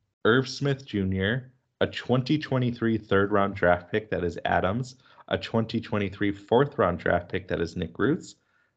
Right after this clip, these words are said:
five dollars in Fab. In return, Jerry receives Ryan Tannehill, a twenty twenty-three second round draft pick that is Stephens,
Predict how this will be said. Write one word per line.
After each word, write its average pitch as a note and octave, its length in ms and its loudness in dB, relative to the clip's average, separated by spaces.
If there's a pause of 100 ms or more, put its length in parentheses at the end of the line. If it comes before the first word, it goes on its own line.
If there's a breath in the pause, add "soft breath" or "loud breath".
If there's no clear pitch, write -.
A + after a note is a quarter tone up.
(120)
five F2+ 260 0
dollars E2+ 340 2
in F2 100 -12
Fab. G#2 400 -2 (560 soft breath)
In B2 140 4
return, B2+ 460 2
Jerry G2+ 280 0
receives F#2 680 -2 (400)
Ryan F#2+ 340 2
Tannehill, G2 640 -2 (400)
a G2 80 0
twenty A#2+ 400 -2
twenty-three A2 540 -2
second G#2+ 340 -2
round G2 220 0
draft - 320 -2
pick G2+ 160 -4
that - 120 -6
is - 80 -14
Stephens, D#3+ 600 -4